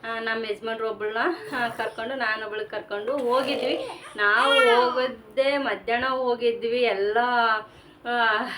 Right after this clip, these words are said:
ಮುಗ್ದೋಗ್ಬಿಟ್ಟೈತೆ, ಪೂಜೆ ಎಲ್ಲ ಮುಗ್ದೋಗಿತ್ತು. ಲಾಸ್ಟಿಗೆ ಹೋಗಿದ್ವಿ, ಅದಕ್ಕೆ, ಆ, ಈ ವ್ಲಾಗ್ ಮಾಡೋಣ ಅಂತಂದೇಳಿ. ಹಾಗೆ ಅಲ್ಲೆಲ್ಲ ಅರಿಶಿನ ಕುಂಕುಮ ಕೊಟ್ರು. ಹಾಗೆ ದತ್ತಾತ್ರೇಯ ಸ್ವಾಮಿದೂ,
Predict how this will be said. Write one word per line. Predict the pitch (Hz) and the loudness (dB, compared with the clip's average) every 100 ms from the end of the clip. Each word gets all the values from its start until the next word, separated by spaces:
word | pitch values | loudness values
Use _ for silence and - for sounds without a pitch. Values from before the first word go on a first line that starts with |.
| - 220 1077 1077 659 622 640 640 587 453 427 440 | -8 -8 -8 -12 -14 -14 -14 -14 -14 -14 -12 -8
ಮುಗ್ದೋಗ್ಬಿಟ್ಟೈತೆ, | 427 - 233 226 226 214 208 | -4 0 0 0 -4 -4 -4
ಪೂಜೆ | 208 214 214 220 | -6 -4 -4 0
ಎಲ್ಲ | 208 196 226 | 0 0 -2
ಮುಗ್ದೋಗಿತ್ತು. | 226 208 214 208 202 214 | -4 -4 0 0 0 2
ಲಾಸ್ಟಿಗೆ | 196 185 208 214 - 226 | 4 4 4 2 0 2
ಹೋಗಿದ್ವಿ, | 208 208 196 202 180 185 226 349 - - - - 214 | 2 0 0 -2 -4 -6 -4 -4 -8 -20 -20 -8 -4
ಅದಕ್ಕೆ, | 196 196 - 247 339 311 - 262 | -4 -4 -4 0 0 -2 -8 -2
ಆ, | 233 | -2
ಈ | 220 226 | 0 2
ವ್ಲಾಗ್ | 214 214 214 | 4 2 0
ಮಾಡೋಣ | 208 202 202 202 | -4 -2 -2 -2
ಅಂತಂದೇಳಿ. | 202 196 196 196 196 202 208 - 180 175 226 | -4 -4 -6 -2 2 4 6 8 10 10 8
ಹಾಗೆ | 226 220 | 6 4
ಅಲ್ಲೆಲ್ಲ | 214 214 214 220 | 4 2 2 2
ಅರಿಶಿನ | 214 202 208 | 2 -2 -8
ಕುಂಕುಮ | 202 202 208 | -10 -10 -10
ಕೊಟ್ರು. | 196 202 - 226 277 - - - - | -8 -8 -6 -8 -8 -10 -20 -20 -10
ಹಾಗೆ | 220 220 226 | -6 -2 -2
ದತ್ತಾತ್ರೇಯ | 208 208 214 214 208 214 214 | -2 -2 -4 -4 -2 0 -2
ಸ್ವಾಮಿದೂ, | 214 220 202 208 214 208 214 254 | -2 2 2 2 -4 -6 -6 2